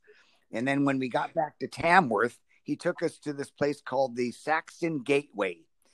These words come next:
And it was a little hole in the wall, like a sliver of a, a doorway to go up into this place where you had rooms. And, and it was, the room was only wide enough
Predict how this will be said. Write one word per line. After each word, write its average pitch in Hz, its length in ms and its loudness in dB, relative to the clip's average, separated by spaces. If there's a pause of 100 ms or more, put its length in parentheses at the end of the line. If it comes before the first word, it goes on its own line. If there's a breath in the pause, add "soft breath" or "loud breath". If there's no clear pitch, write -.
(160 soft breath)
And 120 100 -6
it 123 60 -6
was 120 140 -8
a 120 40 -8
little 180 440 0 (240)
hole 175 340 -2
in 156 60 0
the 135 80 0
wall, 117 260 0
like 123 220 -6
a 117 40 -6
sliver 151 580 -2
of 113 100 -6
a, 110 160 -2 (840)
a - 260 -8 (360)
doorway 135 500 2
to 110 80 -16
go 113 240 -8
up - 220 -4
into 139 180 -8
this 123 300 -12 (1000)
place 170 400 2
where 139 140 10
you 123 300 8 (200 loud breath)
had 123 320 8
rooms. 135 720 2 (280 loud breath)
And, 123 300 -2 (540)
and 131 240 -6
it 127 100 -6
was, 127 300 -8 (480)
the 135 100 -6
room 147 480 0 (220)
was 131 160 -4
only 156 260 -2
wide 160 460 -2
enough 143 320 -4